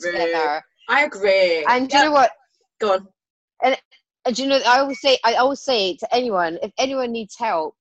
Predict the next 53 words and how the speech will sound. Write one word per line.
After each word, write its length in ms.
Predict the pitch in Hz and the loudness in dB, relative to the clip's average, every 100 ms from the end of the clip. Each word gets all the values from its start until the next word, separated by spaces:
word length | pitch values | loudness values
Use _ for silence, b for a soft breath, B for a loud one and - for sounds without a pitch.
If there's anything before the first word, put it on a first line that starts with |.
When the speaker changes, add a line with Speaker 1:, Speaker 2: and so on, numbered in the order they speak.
| _ | _
Speaker 2:
like, 160 | 196 185 | -8 -6
even 200 | 254 226 | -8 -8
on 100 | 214 | -10
Twitter, 560 | - 208 - 160 143 - _ 247 | -10 -12 -8 -6 -6 -8 _ -12
even 180 | 254 | -10
if 80 | 262 | -10
I 40 | 262 | -8
can't 260 | 254 240 | -6 -6
help 200 | 226 226 - | -6 -6 -8
you, 200 | 185 175 220 | -12 -12 -12
just, 220 | 202 - _ _ _ - | -14 -16 _ _ _ -14
if 100 | 214 | -6
you 120 | 262 | 0
want 160 | 277 240 | 2 0
even 160 | 240 | -4
a 80 | 214 - | -6 -2
chat, 360 | 233 208 156 - _ _ - | 0 2 0 -4 _ _ -2
just, 500 | 269 247 196 - _ _ _ _ _ _ - | 0 0 -2 -16 _ _ _ _ _ _ -8
it 100 | 208 | 0
doesn't 200 | 285 269 | 0 2
matter 220 | 269 226 | 0 0
that 100 | 220 | -2
you 80 | 220 | -4
don't 200 | 226 196 | -4 -2
know 140 | 233 | -4
someone. 600 | - 190 165 147 147 180 - _ _ _ | -4 -4 -4 -4 -6 -8 -16 _ _ _
If 120 | 196 | -8
you 240 | 240 285 285 | -4 0 4
are 180 | 226 220 | 4 4
lonely 580 | 247 240 208 170 170 - | 0 -2 -4 -6 -8 -6
or 80 | 185 | -6
you, 240 | 196 196 _ | -6 -10 _
you 140 | 185 185 | -12 -8
just 280 | 214 - - | -8 -6 -4
are, 180 | 202 170 | -2 0
are 140 | 180 | 0
like, 300 | 180 180 - _ - - | 0 -2 -4 _ -16 -10
you 60 | 254 | -10
know, 60 | - | -10
just 200 | 311 - _ _ _ _ - | -14 -14 _ _ _ _ -6
Twitter, 520 | 294 294 - 262 254 - - | -2 0 2 4 4 0 -2
Instagram, 540 | 262 247 254 254 247 - | -4 -4 -4 0 0 -2
it's 300 | 135 233 - | -10 -10 -6
so 200 | - 285 | -2 -2
easy 520 | - 269 226 190 175 - | 0 -4 -2 -4 -4 0
to 60 | 214 | 0
Speaker 1:
I 40 | |
Speaker 2:
actually 180 | 190 202 | 2 0
Speaker 1:
love 140 | 208 | -2
Twitter. 280 | - - - | -4 -4 -6
Speaker 2:
speak 220 | 392 320 | -8 -10
to 100 | 226 | -12
someone. 560 | 202 247 240 254 302 | -4 -2 2 2 2